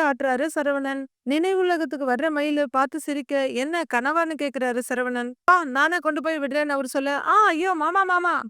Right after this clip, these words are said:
நீங்க வேலை பார்க்குற ஆபீஸும் நான் வேலை பார்க்குற இடமும் வேற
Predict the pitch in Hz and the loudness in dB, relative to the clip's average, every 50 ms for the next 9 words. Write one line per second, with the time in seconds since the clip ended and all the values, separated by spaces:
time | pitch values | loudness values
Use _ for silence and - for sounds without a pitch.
0 | _ _ - 277 320 359 392 381 392 359 311 294 311 330 349 302 339 320 285 320 | _ _ -8 -6 -4 -4 -4 -4 -2 0 0 0 0 0 0 0 0 0 0 2
1 | 311 294 269 277 269 - 311 294 - - 294 285 285 277 269 254 254 277 320 320 | 2 2 2 2 0 -4 -8 -8 -8 -8 -8 -6 -6 -6 -4 -2 0 0 0 2
2 | 320 311 311 330 - 320 320 294 - 285 285 277 254 254 233 302 294 285 285 277 | 2 2 2 2 2 0 0 0 0 -2 -2 -2 -2 0 -2 -2 -2 -2 -4 -4
3 | 262 247 247 254 285 330 | -4 -2 -2 0 0 0